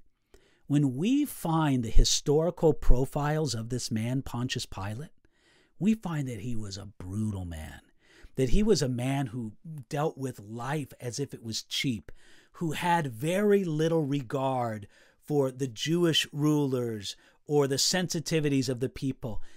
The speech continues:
Yet here, in the Gospels,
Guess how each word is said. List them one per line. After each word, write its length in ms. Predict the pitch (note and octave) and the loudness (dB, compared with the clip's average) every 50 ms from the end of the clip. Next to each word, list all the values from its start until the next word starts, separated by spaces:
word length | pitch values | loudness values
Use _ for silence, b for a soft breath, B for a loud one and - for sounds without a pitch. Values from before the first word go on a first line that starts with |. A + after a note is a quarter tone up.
| b b - | b b -10
Yet 220 | E3+ E3+ F#3 - | -10 -10 -10 -10
here, 720 | - - - - B3 D4+ E4+ E4 - F2 F2 G#2+ D#3+ - _ _ _ _ _ _ _ _ _ _ - - | -14 -14 -8 -4 -4 -4 -4 -4 -8 -8 -8 -10 -12 -12 _ _ _ _ _ _ _ _ _ _ -4 0
in 160 | E3 F3+ E3+ | 0 2 2
the 80 | E3 | 0
Gospels, 920 | C3+ B2 D#3 D#3+ G3 A#3 C4+ C#4+ C#4 - - - - - F2+ G2 A2+ - | -2 -2 -2 2 2 4 4 4 2 2 6 6 6 6 4 -2 -8 -12